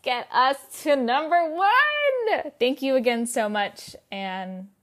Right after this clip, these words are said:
tune into the episode. I know you heard about the submersible. The one that went into the depths of the ocean's hell with five people on board, all of whom paid a quarter of a million dollars to go look at the Titanic ruins?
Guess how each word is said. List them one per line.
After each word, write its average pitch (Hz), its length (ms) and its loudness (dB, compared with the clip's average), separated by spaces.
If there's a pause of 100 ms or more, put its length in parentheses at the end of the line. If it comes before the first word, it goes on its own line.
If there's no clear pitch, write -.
(920)
tune 202 200 -8
into 220 180 -8
the 262 100 -2
episode. 202 340 -6 (1300)
I 339 140 -4
know 277 200 -2
you 247 220 -4
heard 226 140 -6
about 220 180 -6
the 196 80 -12
submersible. 196 760 -10 (1040)
The 254 100 4
one 269 280 0
that 247 380 0
went 240 360 -6
into 240 180 -10
the 233 120 -6
depths 220 360 -6
of 208 140 -16 (280)
the 226 120 -2
ocean's 220 280 -8
hell 214 440 -4 (300)
with 226 140 -6
five 226 340 -4
people 226 180 -12
on 233 140 -8
board, 262 280 -4
all 226 200 -4
of 233 80 -12
whom 233 100 -8
paid 233 140 -10
a 226 40 -10
quarter 226 200 -8
of 214 60 -10
a 214 40 -12
million 220 240 -10
dollars 208 320 -6
to 220 80 -14
go 214 60 -6
look 208 160 -8
at 208 60 -16
the 202 80 -12
Titanic 208 420 -10
ruins? 302 500 -12